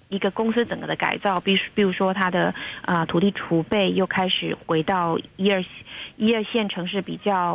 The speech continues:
呃，中心的点。那去年拿了一些地，也相对，呃，价格都比较合理，所以它那个土地储备的调整已经基本上完成。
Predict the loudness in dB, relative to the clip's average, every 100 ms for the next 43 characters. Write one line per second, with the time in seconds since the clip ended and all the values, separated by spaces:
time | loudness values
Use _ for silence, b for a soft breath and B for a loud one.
0 | 0 -2 -2 0 0 4 4 2 2 0
1 | 0 B B B -2 2 2 2 2 4
2 | 2 2 2 2 0 0 0 0 0 0
3 | 0 2 2 2 B B B -4 0 0
4 | 0 2 2 2 2 0 -2 0 0 2
5 | 2 0 B B 2 2 4 4 4 2
6 | -2 -2 0 -2 -6 _ -2 0 2 0
7 | 0 -4 -4 -2 -2 -2 -4 0 2 4
8 | 2 2 0 0 0 -2 0 -2